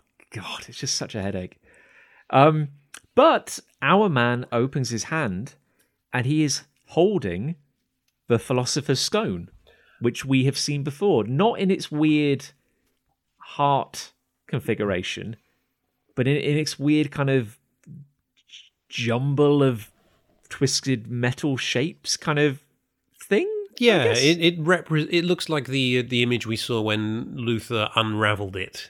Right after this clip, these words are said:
Speaker 2: in the previous issue, and
Speaker 1: Yeah, and, and, and Our Man basically goes, "You've been betrayed by a false god.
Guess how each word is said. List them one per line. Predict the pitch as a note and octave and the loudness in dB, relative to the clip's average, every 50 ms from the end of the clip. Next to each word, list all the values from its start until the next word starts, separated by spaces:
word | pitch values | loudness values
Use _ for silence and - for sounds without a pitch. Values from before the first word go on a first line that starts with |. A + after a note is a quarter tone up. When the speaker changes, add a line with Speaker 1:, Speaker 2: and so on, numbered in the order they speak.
| - - | -12 -10
Speaker 2:
in | A#2 G2+ G2 | -8 -8 -8
the | F#2+ | -8
previous | - G#2 G2 F#2 F#2 G2+ F#2+ F#2 F2+ F#2+ | -8 -8 -8 -6 -6 -6 -6 -6 -6 -8
issue, | F2+ - - F#2 F2 F#2 G2+ A2 | -10 -8 -8 -10 -10 -12 -14 -14
and | F#2 F2+ F2+ F2 _ _ _ _ _ _ _ _ _ _ _ _ _ _ _ _ _ _ _ _ _ _ _ _ _ _ _ _ _ _ _ _ _ _ _ | -16 -16 -18 -20 _ _ _ _ _ _ _ _ _ _ _ _ _ _ _ _ _ _ _ _ _ _ _ _ _ _ _ _ _ _ _ _ _ _ _
Speaker 1:
Yeah, | F3+ A3 B3 G#3 C#3+ - | 2 4 4 4 4 4
and, | - C#3+ D3 C#3+ C#3+ | 2 2 2 2 2
and, | - D3+ C#3+ C#3+ C#3 D3 | 0 0 0 0 0 0
and | C3 C#3+ C#3 - | 0 0 0 0
Our | - C#3 D3+ D#3 | -2 0 0 2
Man | D3 C#3 B2 A#2+ A#2+ A2+ A2+ G#2+ G#2+ - _ _ _ _ _ - | 2 2 2 2 0 0 -2 -4 -6 -8 _ _ _ _ _ -6
basically | B2 A#2+ - C#3 A#2+ | -4 -4 -2 -4 -2
goes, | G#2 B2+ B2 A#2+ B2 A#2+ - - - - _ _ _ _ _ _ | 0 2 2 2 2 2 0 -2 -6 -8 _ _ _ _ _ _
"You've | A#2 A2+ G#2 | -6 -6 -4
been | - C3 B2 G#2 | -2 -4 -4 -2
betrayed | - A#2+ - - - - C3 B2+ C3+ C#3+ C#3 B2+ | -4 -4 -4 -6 -4 -2 0 0 2 0 0 0
by | - B2+ A#2+ A#2 | -2 -2 -2 -2
a | |
false | A2 - - - B2 B2 A2 - - | -4 -4 -2 -2 -2 -2 -2 -6 -8
god. | - _ C3 B2 A2+ F#2+ F#2+ G#2 G#2+ | -6 _ 0 0 0 0 0 -4 -6